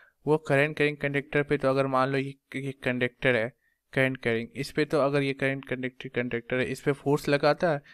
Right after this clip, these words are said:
अगर आई करंट फ्लो कर रहा है इससे, इस पे फोर्स कितना आता है? फोर्स होता है, अगर इसका लेंथ L है, I into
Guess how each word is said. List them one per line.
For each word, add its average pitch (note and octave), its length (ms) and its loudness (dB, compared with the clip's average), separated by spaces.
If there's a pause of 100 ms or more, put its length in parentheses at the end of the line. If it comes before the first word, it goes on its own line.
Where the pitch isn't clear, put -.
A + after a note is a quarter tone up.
(180)
अगर C3 160 4
आई B2+ 200 4
करंट C#3+ 340 -2
फ्लो C#3+ 240 -2
कर C#3+ 200 4
रहा A#2+ 140 0
है A2+ 80 2
इससे, B2+ 280 -8 (300)
इस C#3 140 -4
पे D3+ 80 -4
फोर्स D3+ 320 0
कितना E3+ 320 -4
आता A#2 180 -2
है? A#2 120 -4
फोर्स C3+ 220 -2
होता C#3+ 220 0
है, C#3+ 60 4
अगर C3+ 220 2
इसका C3+ 240 -2
लेंथ C3+ 220 2
L C3+ 320 2
है, B2+ 160 -4 (380)
I D3 320 6 (100)
into C3+ 400 -4